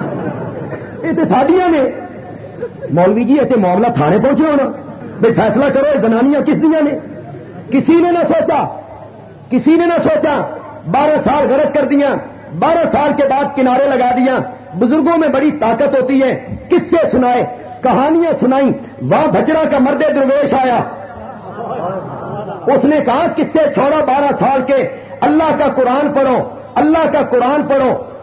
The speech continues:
کشتی ہے، کشتی ہے، دریا ہے،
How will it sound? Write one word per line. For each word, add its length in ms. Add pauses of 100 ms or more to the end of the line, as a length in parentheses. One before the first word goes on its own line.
(160)
کشتی 560
ہے، 300 (2750)
کشتی 400
ہے، 520 (640)
دریا 540
ہے، 280